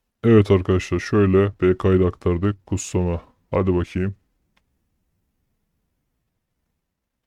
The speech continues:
B K'yı boş aktardık tabii ki. Hep öyle olur. Evet arkadaşlar, geldik, kasılıyoruz. Şamanımızı da getirdik. Çok uzun sürdü. <laughs> On on beş dakika sürdü herhalde şamanı getirmesi.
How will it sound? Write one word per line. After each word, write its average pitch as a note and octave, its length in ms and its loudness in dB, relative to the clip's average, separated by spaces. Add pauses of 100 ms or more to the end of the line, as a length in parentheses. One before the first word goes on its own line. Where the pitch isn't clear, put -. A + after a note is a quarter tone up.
(460)
B G2 160 -8
K'yı F2 260 -2
boş F#2 200 -2
aktardık E2 460 -6
tabii D#2+ 220 -8
ki. - 140 -18 (140)
Hep F#2+ 220 -6
öyle E2+ 180 -2
olur. D#2+ 320 -10 (640)
Evet G#2+ 220 2
arkadaşlar, F#2 440 -2
geldik, G#2 380 0
kasılıyoruz. F#2 500 -2
Şamanımızı F#2+ 560 -2
da - 20 0
getirdik. F2+ 460 -6 (640)
Çok G#2+ 240 2
uzun F#2 180 0
sürdü. G2 580 -2
<laughs> - 140 -14
On G2+ 180 2
on G#2 180 4
beş F#2+ 160 -2
dakika F#2+ 220 -2
sürdü F#2 280 0
herhalde F2+ 220 0
şamanı F2 320 -6
getirmesi. F2 560 -8